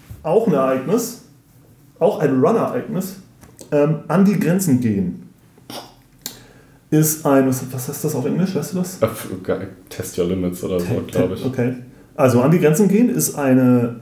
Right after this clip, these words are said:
Speaker 1: ist ein, ein, ein Ereignis vom Subtyp Run. Ähm, und zwar Anarch, zwei Influence, kostet drei Credits.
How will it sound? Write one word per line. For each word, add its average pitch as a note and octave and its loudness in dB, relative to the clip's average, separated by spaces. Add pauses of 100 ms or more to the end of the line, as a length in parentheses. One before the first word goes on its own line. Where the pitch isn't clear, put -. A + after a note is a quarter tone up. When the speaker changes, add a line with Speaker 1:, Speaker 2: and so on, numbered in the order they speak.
Speaker 1:
ist C#3+ 0
ein, A#2+ 0
ein, A#2+ -2
ein C3 2
Ereignis A#2+ 0 (100)
vom A2+ -2
Subtyp C3 0
Run. A2 2 (380)
Ähm, B2 2
und B2+ -2
zwar G#2+ -2
Anarch, C#3 0
zwei C3+ 0
Influence, B2 0 (220)
kostet D3+ 0
drei A#2+ 2
Credits. - -4